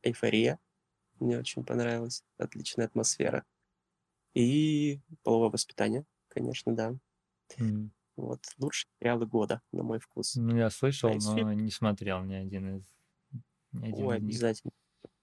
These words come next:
Speaker 1: Шикарно, шикарно. Редко смотрю сериалы, и редко мне нравится, но... Это прям то, что нужно.
Speaker 2: Да, из
Speaker 1: Не буду
Speaker 2: фильмов,
Speaker 1: спойлерить.
Speaker 2: из фильмов что
Speaker 1: Из
Speaker 2: любимое?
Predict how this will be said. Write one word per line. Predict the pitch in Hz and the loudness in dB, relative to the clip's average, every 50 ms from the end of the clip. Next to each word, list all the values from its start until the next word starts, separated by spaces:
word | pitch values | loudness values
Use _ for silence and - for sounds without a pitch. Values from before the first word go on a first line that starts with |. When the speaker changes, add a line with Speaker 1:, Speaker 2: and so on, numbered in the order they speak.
| _ _ _ _ _ _ | _ _ _ _ _ _
Speaker 1:
Шикарно, | - - - 117 113 113 110 - - - - _ _ _ | -20 -4 0 2 2 2 2 -2 -4 -10 -14 _ _ _
шикарно. | - - - - - - 117 - - - 131 131 - _ - | -18 -16 -16 -16 -4 -2 0 0 0 -2 -6 -12 -10 _ 2
Редко | 127 131 127 - - - | 2 2 2 2 -2 0
смотрю | - 123 117 - 120 113 | 2 2 2 2 0 -2
сериалы, | - - 117 117 127 123 127 127 123 - | -2 -2 0 0 0 0 0 -2 -4 -4
и | - 123 - - - - - | -6 -6 -6 -8 -6 -2 2
редко | 123 117 - - - 113 | 2 2 2 2 -2 0
мне | 110 107 | 0 2
нравится, | 107 110 113 113 113 110 107 - - - - | 2 2 2 0 0 -2 -4 -6 -10 -10 -12
но... | - - _ - - - _ _ _ _ _ _ _ _ _ _ _ _ _ _ _ _ | -16 -12 _ -12 -12 -12 _ _ _ _ _ _ _ _ _ _ _ _ _ _ _ _
Это | - - - - - | -8 -6 -6 -8 -10
прям | - - 113 110 107 | -4 -4 -2 -2 -2
то, | - 113 | -2 -4
что | 110 - - - | -6 -4 -4 -6
нужно. | 113 113 123 - - - 127 127 127 _ _ _ _ _ _ _ _ _ _ _ _ _ _ _ _ _ _ _ _ _ _ _ _ _ _ _ _ _ _ _ _ _ _ _ _ _ _ _ _ _ _ _ _ _ _ _ _ | -6 -4 -6 -10 -10 -10 -12 -12 -12 _ _ _ _ _ _ _ _ _ _ _ _ _ _ _ _ _ _ _ _ _ _ _ _ _ _ _ _ _ _ _ _ _ _ _ _ _ _ _ _ _ _ _ _ _ _ _ _
Speaker 2:
Да, | - 117 101 98 101 101 104 107 110 | -2 2 2 4 4 4 4 4 2
из | 107 131 | 2 2
Speaker 1:
Не | 131 | 4
буду | 123 113 110 120 113 | 4 4 4 4 2
Speaker 2:
фильмов, | |
Speaker 1:
спойлерить. | 107 107 107 113 113 117 113 113 113 107 - _ _ _ _ _ _ _ _ _ _ _ _ _ _ - | -2 0 2 2 2 2 2 0 -2 -4 -6 _ _ _ _ _ _ _ _ _ _ _ _ _ _ -6
Speaker 2:
из | 120 104 - - | -6 -6 -6 0
фильмов | - 117 113 107 110 107 107 - | 4 4 4 6 4 2 0 -2
что | - - - - 101 101 101 101 | -6 -4 0 2 4 4 4 2
Speaker 1:
Из | 98 | 2
Speaker 2:
любимое? | 101 101 101 104 101 101 101 101 101 98 101 98 | 2 2 4 4 4 4 4 2 2 2 0 -2